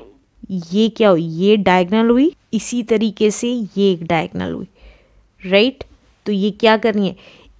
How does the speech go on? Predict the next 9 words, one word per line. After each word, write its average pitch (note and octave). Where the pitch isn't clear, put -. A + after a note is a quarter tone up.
एक A3+
दूसरे C4+
को D4+
तो D#4+
बाइसेक्ट F#3
कर G#3+
रही A3
हैं A#3
और G3+